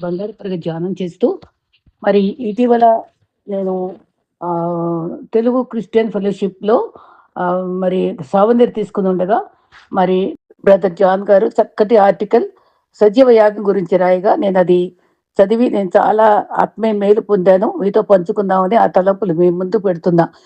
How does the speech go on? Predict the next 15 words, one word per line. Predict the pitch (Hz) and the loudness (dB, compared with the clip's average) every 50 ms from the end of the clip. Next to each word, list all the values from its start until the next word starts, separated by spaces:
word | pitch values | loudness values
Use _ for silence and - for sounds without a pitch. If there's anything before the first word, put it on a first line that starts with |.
| _ _ _ _ _ | _ _ _ _ _
సజీవ | - 220 214 202 240 285 285 277 | 2 2 2 4 2 4 4 6
యాగంగా | 254 233 208 202 208 196 208 196 185 175 170 185 226 359 - _ _ _ _ _ _ | 6 6 4 2 0 0 0 2 2 2 4 2 2 0 -4 _ _ _ _ _ _
మన | - 185 196 196 | 0 2 2 4
అవయవాల్లో | 185 185 196 226 247 247 240 233 220 214 214 226 269 392 381 - | 2 4 4 4 4 6 6 4 4 4 2 0 0 0 0 -4
ముఖ్యమైనవి | 190 175 - - 247 240 240 220 208 208 196 254 | -8 -8 0 0 0 0 0 -2 -4 -4 -2 -4
హృదయము, | 254 - - 190 180 180 185 202 196 185 190 208 269 - - - - - - _ _ _ _ _ - | -4 -2 -2 -2 2 4 4 4 4 4 4 4 2 2 0 -6 -16 -20 -20 _ _ _ _ _ 0
మరి, | 190 196 185 185 190 185 185 190 185 - _ _ _ _ _ - - | 2 2 4 2 0 0 -2 -4 -6 -12 _ _ _ _ _ -2 2
ఆ, | 175 175 175 175 170 175 | 2 2 2 2 2 2
నా-, | 180 175 175 185 180 170 180 180 | 4 4 4 4 4 2 2 2
నాలుక, | 180 175 185 208 226 226 233 - - 247 254 262 269 - - - | 2 4 4 4 2 0 -2 -2 0 2 2 2 2 0 0 0
పెదవులు, | 175 160 208 202 208 214 226 247 233 - - | 2 4 4 4 4 4 4 4 2 2 2
కన్ను. | 185 165 180 190 175 151 - - _ _ _ _ _ _ - | 2 4 4 4 2 2 0 -4 _ _ _ _ _ _ 2
వీటి | 202 196 214 | 4 4 4
గురించి | 196 202 233 226 - 247 | 4 2 0 2 0 -2
క్లుప్తంగా | 190 - 190 180 - 214 208 214 214 220 214 214 | 0 0 -2 0 2 2 2 2 0 -2 -4 -4